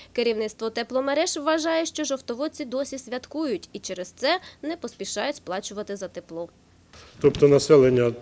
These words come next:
Speaker 2: е, так само, як чисте місто каже, у нас таке саме враження, що воно досі празднує.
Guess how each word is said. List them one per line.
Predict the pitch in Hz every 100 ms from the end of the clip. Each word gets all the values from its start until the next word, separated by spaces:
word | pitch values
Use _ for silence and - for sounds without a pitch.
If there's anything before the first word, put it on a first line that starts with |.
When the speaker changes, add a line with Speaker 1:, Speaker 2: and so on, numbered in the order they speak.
| -
Speaker 2:
е, | 113 107 104 -
так | 117 -
само, | - 107 107
як | 101 - - - _ _
чисте | - - 110 -
місто | 139 160 - 123
каже, | - 110 95 98 - - - - -
у |
нас | 117 113
таке | 120 117
саме | - 127 117
враження, | 127 135 117 110
що | - 110
воно | 117
досі | 113 113 - 101 104 - _ - -
празднує. | 101 101 85 90 87